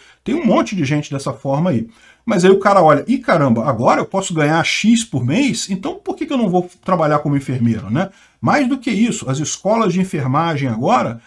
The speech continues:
elas vão oferecer mais vagas, vai ter mais gente querendo entrar na escola de enfermagem, porque para pra pensar,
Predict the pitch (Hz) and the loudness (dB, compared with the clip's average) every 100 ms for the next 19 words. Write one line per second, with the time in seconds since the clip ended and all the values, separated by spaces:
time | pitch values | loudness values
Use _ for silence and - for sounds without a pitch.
0 | _ - 139 160 127 185 226 214 - 247 | _ -8 -2 -2 0 0 0 -2 -4 -4
1 | - 240 247 277 170 220 214 180 143 143 | -2 0 0 0 0 2 2 -2 -2 -2
2 | 185 214 208 226 220 233 220 214 233 226 | 0 0 0 0 0 0 0 0 0 0
3 | - 220 220 233 262 220 208 214 180 139 | 0 0 0 -2 -2 -2 0 0 -2 -4
4 | - 117 143 196 226 240 233 - 233 233 | -6 -4 -2 -2 -4 -4 -4 -2 -2 -4